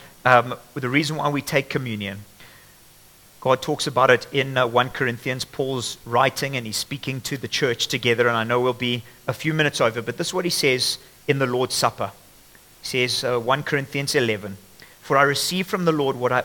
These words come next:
also delivered to you, that the Lord Jesus, on the night that he was betrayed, he took bread, and when he had given it, uh, g-, uh, he, when he had done that, he gave thanks, he broke it, and he said,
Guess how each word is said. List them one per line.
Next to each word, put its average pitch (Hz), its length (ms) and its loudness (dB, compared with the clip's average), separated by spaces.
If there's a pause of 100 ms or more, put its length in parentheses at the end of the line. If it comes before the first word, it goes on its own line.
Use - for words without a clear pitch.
also 147 320 0
delivered 156 440 0
to 139 100 -4
you, 104 240 -10 (460)
that 120 160 0
the 127 60 4
Lord 127 300 2
Jesus, 127 460 -4
on 127 100 -4
the 120 80 -6
night 117 300 2
that 135 80 -4
he 131 80 -4
was 139 140 -4
betrayed, 120 500 -2
he 117 120 -6
took 160 280 -4
bread, 104 300 -2 (640)
and 117 160 -4
when 135 140 -2
he 139 60 0
had 143 140 -2
given 117 300 -2
it, - 240 -6 (300)
uh, 113 160 0
g-, 113 240 -12
uh, 117 140 4
he, 117 200 -6
when 123 200 0
he 135 240 -4
had 135 180 -2
done 123 160 2
that, 107 140 -2
he 110 80 -4
gave 120 300 0
thanks, - 520 -6 (220)
he 143 180 -6
broke 110 360 -6
it, - 200 -12 (400)
and 120 120 -4
he 117 60 -8
said, 117 200 -4